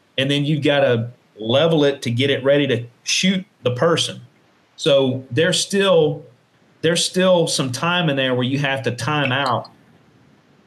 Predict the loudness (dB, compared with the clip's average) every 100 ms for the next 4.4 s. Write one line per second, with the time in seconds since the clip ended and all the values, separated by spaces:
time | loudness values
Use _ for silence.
0 | _ _ _ _ _ -4 -2 0 -2 -2
1 | -2 2 2 2 0 -2 -4 -4 -2 -2
2 | 0 0 0 0 2 0 0 -2 0 0
3 | 0 -2 0 0 0 0 0 0 -2 0
4 | 0 2 0 -2